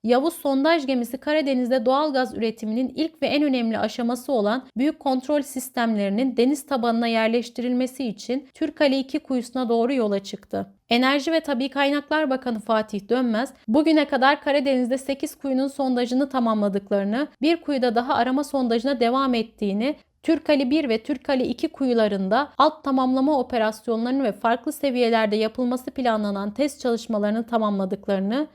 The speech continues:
deniz tabanı etüt çalışmalarını bitirdiklerini anlattı.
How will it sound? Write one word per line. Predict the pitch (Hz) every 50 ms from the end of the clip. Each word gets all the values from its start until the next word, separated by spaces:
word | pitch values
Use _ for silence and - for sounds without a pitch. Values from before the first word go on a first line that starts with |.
| _ _ -
deniz | 285 294 330 - -
tabanı | - 277 240 247 240 233
etüt | 220 - 240 - 302 - _
çalışmalarını | - 262 262 247 233 - - - 220 226 233 254 302 294
bitirdiklerini | 254 254 - 262 254 220 226 233 - 233 220 220 220 214
anlattı. | 190 190 190 190 196 196 196 196 - - 190 196